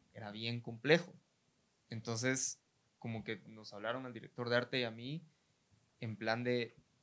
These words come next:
a los dos se les está planeando dar el mismo presupuesto porque le queremos dar la misma importancia a los dos departamentos,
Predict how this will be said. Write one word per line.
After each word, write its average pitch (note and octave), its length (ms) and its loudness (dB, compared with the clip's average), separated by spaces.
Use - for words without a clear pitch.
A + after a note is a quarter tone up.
a A2+ 120 2
los A2 200 -6
dos D3 480 6
se - 180 -10
les G#2 160 -10
está A2+ 260 -2
planeando C3 400 -4
dar G#2+ 120 -2
el A#2 80 -6
mismo C3+ 280 -8
presupuesto C3 600 -8
porque A#2 220 -20
le G#2 80 -18
queremos G#2+ 280 -14
dar B2 100 2
la B2+ 100 -2
misma C3 260 -8
importancia A#2+ 480 -10
a G#2 40 -20
los G2 100 -20
dos B2 140 -14
departamentos, C#3+ 720 -16